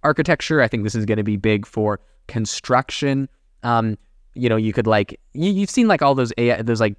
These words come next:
generated images, essentially, where they're, like, they have, like, the building that they're gonna build, and then they have, like, all this, like, generated stuff around it, like, people walking on the street and all that kinda stuff. Yeah, that'd be perfect for a, a use case like this, where essentially you stick in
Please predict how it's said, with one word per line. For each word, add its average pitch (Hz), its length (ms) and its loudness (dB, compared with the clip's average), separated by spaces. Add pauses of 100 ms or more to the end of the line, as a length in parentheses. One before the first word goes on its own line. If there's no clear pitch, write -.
(100)
generated 110 580 2
images, 104 440 -2
essentially, 104 440 -2
where 107 120 0
they're, 104 120 0
like, 101 320 0 (400)
they 113 80 0
have, 120 220 2
like, 110 240 0
the 107 140 -4
building 110 440 0
that 120 120 0
they're 123 100 0
gonna 131 160 2
build, 131 300 2
and 110 100 0
then 107 80 0
they 104 100 0
have, 107 200 0
like, 98 140 0
all 98 200 0
this, 101 220 -2
like, 101 120 0
generated 101 460 0
stuff 101 240 -2
around 101 420 0
it, 104 160 2
like, 95 240 -4 (120)
people 139 260 -2
walking 120 320 -2
on 117 100 -2
the 107 60 -4
street 120 380 -2
and 98 100 -2
all 104 100 0
that 101 120 0
kinda 120 120 -2
stuff. 131 200 0 (280)
Yeah, 139 260 6
that'd 117 220 2
be 117 100 -2
perfect - 540 -4
for 107 220 2
a, 95 140 -2
a 107 40 -2
use 107 200 -2
case 110 180 -2
like 107 140 -2
this, 123 180 2
where 104 80 0
essentially 107 360 -2
you 104 100 0
stick - 280 -4
in 110 240 2